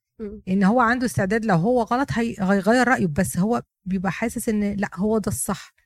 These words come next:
Speaker 2: فناقشيني وأنا هتناقش معاكي". بيبقى عنده استعداد للمناقشة.
Speaker 1: حد عنده رأي تاني؟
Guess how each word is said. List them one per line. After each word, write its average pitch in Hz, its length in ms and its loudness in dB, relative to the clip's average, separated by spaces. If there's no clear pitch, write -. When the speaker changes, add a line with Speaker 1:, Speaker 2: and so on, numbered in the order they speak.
Speaker 2:
فناقشيني 220 560 2
وأنا 269 200 0
هتناقش 269 420 -6
معاكي". 262 320 -6
بيبقى 202 200 2
عنده 269 120 -2
استعداد 226 320 -4
للمناقشة. 196 540 -2
Speaker 1:
حد 226 280 -6
عنده 233 240 0
رأي 240 180 -2
تاني؟ 269 320 -2